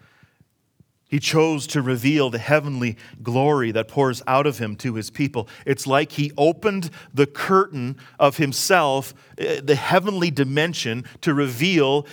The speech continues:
his divinity to these men. His clothing turned radiant white.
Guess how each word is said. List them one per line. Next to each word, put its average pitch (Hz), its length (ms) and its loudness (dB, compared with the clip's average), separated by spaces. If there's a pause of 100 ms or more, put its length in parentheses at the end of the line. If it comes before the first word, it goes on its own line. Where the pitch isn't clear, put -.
his 147 240 2
divinity 127 680 0
to 127 520 -4 (260)
these 113 420 -6
men. 90 520 -10 (1900)
His 123 140 -8
clothing 135 420 -2
turned 107 280 -6
radiant 104 360 -4
white. 107 420 -6